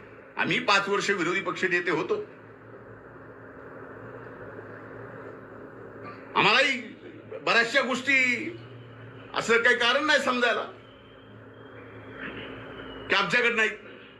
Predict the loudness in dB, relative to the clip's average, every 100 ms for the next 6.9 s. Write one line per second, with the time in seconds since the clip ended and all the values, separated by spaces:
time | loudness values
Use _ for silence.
0 | -18 -6 -2 -2 2 4 4 2 -6 -10
1 | -16 -18 -18 -20 -20 -18 -4 -2 0 0
2 | -2 -6 -10 -14 -14 -16 -16 0 4 8
3 | 8 6 4 4 4 4 2 4 4 6
4 | 6 4 4 2 2 0 -2 -4 -14 -16
5 | -18 -20 -20 -20 -18 -16 -16 -16 -8 2
6 | 6 6 4 4 4 4 2 4 2